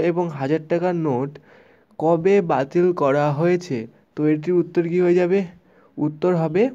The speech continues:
উনিশশো চুয়াত্তর খ্রিস্টাব্দে বাতিল করা হয় পাঁচশো এবং হাজার টাকার নোট, যেটাকে বলা হয় ডিমনিটাইজেশন প্রসেসটাকে বলা হয়। এরপরে চলে যায় ছ নম্বর প্রশ্নের দিকে, সবুজ বিপ্লব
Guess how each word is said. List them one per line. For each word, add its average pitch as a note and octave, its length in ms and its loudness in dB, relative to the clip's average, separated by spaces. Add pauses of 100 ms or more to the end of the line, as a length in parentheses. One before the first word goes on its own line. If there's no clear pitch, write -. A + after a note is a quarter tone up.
(1800)
উনিশশো F3+ 420 2 (120)
চুয়াত্তর E3+ 520 2
খ্রিস্টাব্দে D#3 560 0 (240)
বাতিল C#3+ 340 0
করা D#3 220 4
হয় F#3 120 0 (120)
পাঁচশো C#3+ 340 -4 (100)
এবং E3 140 -4 (160)
হাজার C#3 220 0 (100)
টাকার D#3 280 0
নোট, D#3+ 200 0
যেটাকে C#3 300 -4
বলা C#3+ 140 0
হয় E3 200 0
ডিমনিটাইজেশন C3+ 1000 -4 (640)
প্রসেসটাকে E3 580 -2
বলা B2 220 -2
হয়। B2 140 -6 (100)
এরপরে D#3 300 0
চলে G3 160 4
যায় F#3+ 140 2
ছ - 20 -18 (160)
নম্বর F3 280 2
প্রশ্নের F#3 400 -2
দিকে, C#3+ 220 2 (480)
সবুজ F3 380 0 (120)
বিপ্লব F3 400 2